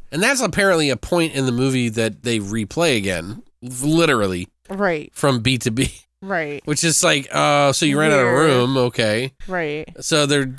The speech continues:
Speaker 1: they're trying to express that this is where it happened in that time frame, I guess.
Speaker 2: Mm-hmm.
Speaker 1: But instead of doing something creative, they just replayed the whole scene again, which is
Speaker 2: <laughs>
Speaker 1: odd, an odd choice.
Speaker 2: And obvious.
Speaker 1: You, you know, like, when I watch this movie, I almost kinda feel like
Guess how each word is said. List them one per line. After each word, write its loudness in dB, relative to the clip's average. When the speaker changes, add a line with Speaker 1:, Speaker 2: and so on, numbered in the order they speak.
Speaker 1:
they're 2
trying 2
to 2
express 0
that -6
this -2
is -6
where 2
it 0
happened 0
in -2
that -4
time -4
frame, -6
I -10
guess. -8
Speaker 2:
Mm-hmm. -14
Speaker 1:
But 0
instead 2
of 0
doing 2
something 0
creative, 0
they 0
just -6
replayed -2
the -2
whole -2
scene -2
again, -4
which -4
is -6
Speaker 2:
<laughs> -20
Speaker 1:
odd, 0
an 0
odd 2
choice. 2
Speaker 2:
And -
obvious. 0
Speaker 1:
You, 0
you -4
know, 4
like, 0
when 2
I 2
watch 2
this 0
movie, 2
I 4
almost 0
kinda 0
feel -4
like -2